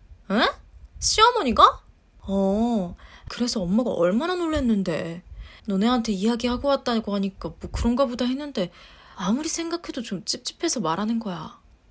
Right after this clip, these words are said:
아, 일단 알겠어. 남편하고 이야기해볼게. 고마워요. 웬만하면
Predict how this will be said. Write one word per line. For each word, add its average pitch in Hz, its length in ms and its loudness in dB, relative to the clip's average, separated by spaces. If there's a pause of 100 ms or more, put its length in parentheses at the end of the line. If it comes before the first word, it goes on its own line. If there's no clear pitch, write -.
(140)
아, 285 180 -2 (600)
일단 254 300 0
알겠어. 254 640 0 (380)
남편하고 277 500 2
이야기해볼게. 277 800 0 (460)
고마워요. 269 800 2 (560)
웬만하면 196 920 0